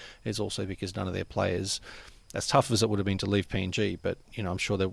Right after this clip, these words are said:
where there's a will, there's a way, but none of them have been going any, anywhere else to play. So I'm also mindful of that and the chance for, for someone like Norman to, to get his mug in front of these, uh,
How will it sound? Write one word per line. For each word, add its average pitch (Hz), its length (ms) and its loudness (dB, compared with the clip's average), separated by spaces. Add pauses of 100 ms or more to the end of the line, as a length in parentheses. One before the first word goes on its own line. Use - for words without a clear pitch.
where 101 160 2
there's 92 320 -2
a 104 80 -2
will, 95 180 2
there's 90 160 -2
a 90 80 -2
way, 92 340 0
but - 140 -10
none 98 140 0
of 90 80 -2
them 90 160 0
have 87 120 -2 (240)
been 95 140 2
going 92 220 4
any, 95 160 2
anywhere 92 320 2
else 90 140 0
to - 80 -6
play. 90 300 -4
So 95 300 -4 (340)
I'm 117 100 2
also 104 220 4
mindful 101 380 2
of 95 80 -2
that 131 240 2
and 107 160 -4
the 92 60 -2
chance - 340 -4
for, 92 300 -2
for - 100 -8
someone 95 260 0
like 92 160 0
Norman 95 420 0
to, 92 280 -2 (160)
to 143 100 6
get 131 140 10
his 117 140 6
mug 131 280 10
in 113 100 6
front 117 200 4
of 107 80 4
these, 107 320 4
uh, 104 240 6